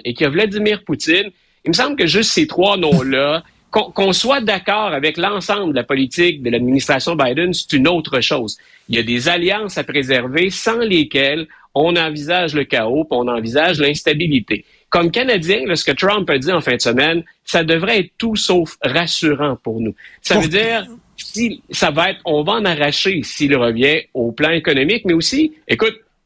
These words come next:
Speaker 1: notre sécurité dépend des, des Américains, des alliances, puis de la complémentarité des services qu'on offre de part et d'autre.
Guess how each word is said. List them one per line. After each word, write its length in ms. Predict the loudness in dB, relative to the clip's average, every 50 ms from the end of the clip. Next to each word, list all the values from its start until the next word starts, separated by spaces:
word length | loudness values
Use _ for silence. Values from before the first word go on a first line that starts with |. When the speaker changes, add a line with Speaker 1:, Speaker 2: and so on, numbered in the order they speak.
| _
Speaker 1:
notre 200 | -2 -2 0 0
sécurité 600 | 0 -6 -4 -2 -2 -2 -2 -4 -2 -2 -2 0
dépend 400 | 0 0 0 0 0 -2 0 0
des, 180 | 0 0 -2 -2
des 220 | -2 -4 -2 0 2
Américains, 440 | 2 2 2 2 2 2 2 0 2
des 260 | 2 0 0 2 2
alliances, 640 | 0 2 2 2 2 2 2 0 -2 -4 -6 -10 -10
puis 160 | -6 -6 -4
de 60 | -2
la 100 | -2 -4
complémentarité 1000 | -2 0 -2 -2 0 0 0 2 2 0 0 0 0 0 0 0 -2 -2 -2 -2 -2
des 120 | -4 -4
services 460 | -2 0 0 0 2 2 0 0 0
qu'on 260 | -2 -2 -2 0 0 2
offre 260 | 2 0 0 -2 -4
de 60 | -10 -4
part 200 | -4 -4 -4 -2 -6
et 100 | -4 0
d'autre. 340 | 2 2 2 0 -2 -6